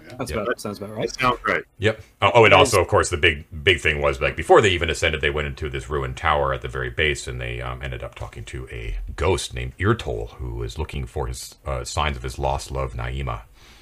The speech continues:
Speaker 1: He's a spelling ghost, much like Count Dracula.
Speaker 3: <laughs>
Speaker 4: So, uh,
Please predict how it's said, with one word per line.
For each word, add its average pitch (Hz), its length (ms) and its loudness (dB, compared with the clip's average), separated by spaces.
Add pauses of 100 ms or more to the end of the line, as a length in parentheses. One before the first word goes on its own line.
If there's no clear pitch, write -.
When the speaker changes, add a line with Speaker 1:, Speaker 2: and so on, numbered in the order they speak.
(760)
Speaker 1:
He's 107 100 -10
a - 60 -20
spelling 107 420 -8
ghost, 80 440 -16
much 87 200 -18
like 85 220 -16
Count - 260 -16
Dracula. - 440 -16 (400)
Speaker 3:
<laughs> 107 600 2 (1800)
Speaker 4:
So, 131 340 6
uh, 113 360 4